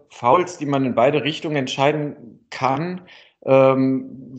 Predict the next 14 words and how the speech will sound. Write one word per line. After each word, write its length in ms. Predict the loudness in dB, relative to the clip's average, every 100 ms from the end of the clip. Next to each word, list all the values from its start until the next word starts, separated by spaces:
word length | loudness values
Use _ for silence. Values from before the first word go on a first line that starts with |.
| -20 -20
für 280 | -8 -2 0
Fortuna 500 | 2 -2 -2 0 2
ausgelegt 540 | 0 0 -2 -4 -2
wurden 200 | 0 2
und 140 | 0 -2
sich 180 | -4
der, 480 | 2 6 8 6 4
äh, 220 | 2 2 0
Trainer 400 | 0 2 2 -2
von, 420 | -4 -6 -4 -2
äh, 220 | 0 0
Dynamo 480 | -2 0 0 4 4
ja 140 | 4
total 720 | 2 -4 -2 2 2 0 -14